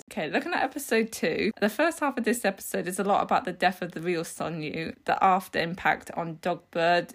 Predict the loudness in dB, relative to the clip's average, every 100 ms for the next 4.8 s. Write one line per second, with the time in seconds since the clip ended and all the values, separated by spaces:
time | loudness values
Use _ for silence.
0 | -4 -2 -2 -2 2 2 0 -4 -2 -2
1 | -2 0 2 2 -2 -6 -6 0 0 0
2 | -2 -4 -2 2 6 6 6 4 2 0
3 | 0 -2 0 2 2 -2 -4 -8 -4 -2
4 | -2 -4 -2 0 2 2 0